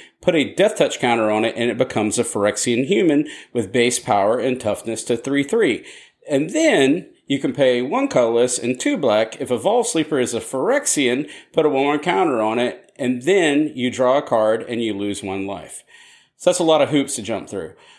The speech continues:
But the appeal, the comparison, what happens a lot of times with cards like this, and I, I was drunk with this too, right? It pulled me in. I got, I got,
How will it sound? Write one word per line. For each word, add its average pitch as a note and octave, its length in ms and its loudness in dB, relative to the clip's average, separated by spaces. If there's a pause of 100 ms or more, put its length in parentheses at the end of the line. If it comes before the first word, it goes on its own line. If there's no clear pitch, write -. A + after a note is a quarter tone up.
(340)
But - 480 -2
the D3 380 -2
appeal, C3+ 1040 0
the C3+ 160 0
comparison, C#3+ 680 0
what A#2 140 0
happens C3 460 0
a A#2+ 60 2
lot G#2 140 2
of G#2 80 -2
times G2+ 460 -4
with A2+ 160 -4
cards A#2 320 2
like A2+ 160 0
this, G#2 240 -2
and B2 340 -4 (140)
I, A2 120 -2 (100)
I A2+ 80 2
was C#3 260 2
drunk C3+ 380 -2
with C#3 160 0
this D3+ 180 -2
too, D#3 260 2
right? G2 200 2
It B2 180 -4
pulled D3+ 320 0
me C#3+ 200 2
in. G2+ 180 -2
I G#2 80 -2
got, A2+ 260 -2 (320)
I C#3 140 2
got, D3+ 400 2